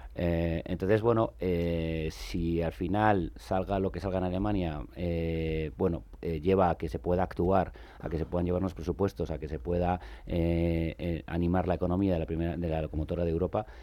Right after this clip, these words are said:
será, será, bueno, será bueno para, para el tema financiero. Eh, muy importante lo que acaba de decir Gonzalo, que al final sea un gobierno, eh, pro mercados o, o, o, bueno, que no vaya a hacer nada extraño.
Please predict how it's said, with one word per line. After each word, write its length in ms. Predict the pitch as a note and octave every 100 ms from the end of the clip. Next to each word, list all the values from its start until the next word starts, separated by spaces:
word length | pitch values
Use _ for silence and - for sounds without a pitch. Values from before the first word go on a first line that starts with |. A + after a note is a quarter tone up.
| -
será, 600 | - F2 E2 D#2 D2+ C#2+ -
será, 260 | - D#2+ D#2+
bueno, 220 | F2+ E2+
será 200 | D#2 D#2+
bueno 240 | D#2 E2+ E2+
para, 380 | D#2+ D2+ C#2+ -
para 180 | D#2+ D2+
el 40 |
tema 180 | E2+ D#2+
financiero. 440 | E2 D2+ F#2+ F2+ - - - - -
Eh, 240 | E2+ D#2+
muy 160 | E2+ F#2+
importante 380 | F#2 F#2 F#2
lo 60 | G#2
que 40 |
acaba 160 | G#2 G2
de 60 | F2
decir 160 | D#2+
Gonzalo, 480 | D#2 D2+ G#2 E2+ C#2+
que 320 | - D2 C#2
al 60 | -
final 320 | - D#2+ D#2+
sea 380 | - F2 E2+ E2
un 120 | E2
gobierno, 640 | D#2+ E2 F2 F#2 F2+ E2+ -
eh, 480 | E2 D#2 D2 D2 C2+
pro 160 | E2+ D2
mercados 800 | D2 - G#2 G#2+ A2+ A#2 A2+ -
o, 640 | E2 D#2 D#2 D2 D2 D2 -
o, 380 | E2 D2 C#2+ -
o, 180 | - D#2+
bueno, 240 | F2 E2+
que 120 | D#2
no 140 | D#2 E2
vaya 400 | E2+ E2 D#2 D2 - -
a 100 | E2+
hacer 280 | - E2+ E2
nada 200 | E2 D#2
extraño. 520 | - F2+ F2+ D#2